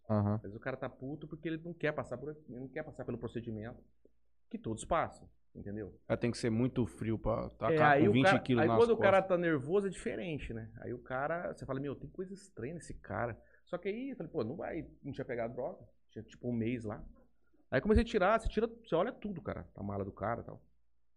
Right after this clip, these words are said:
Speaker 1: À frente dele?
Speaker 2: Não, ali tem que tá. Aí, cara, uma das malas, ela tinha um fundo mais,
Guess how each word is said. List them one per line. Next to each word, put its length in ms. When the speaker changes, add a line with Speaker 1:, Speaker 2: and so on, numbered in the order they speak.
Speaker 1:
À 120
frente 220
dele? 220
Speaker 2:
Não, 120
ali 440
tem 200
que 60
tá. 220
Aí, 380
cara, 400
uma 440
das 200
malas, 320
ela 140
tinha 160
um 60
fundo 320
mais, 520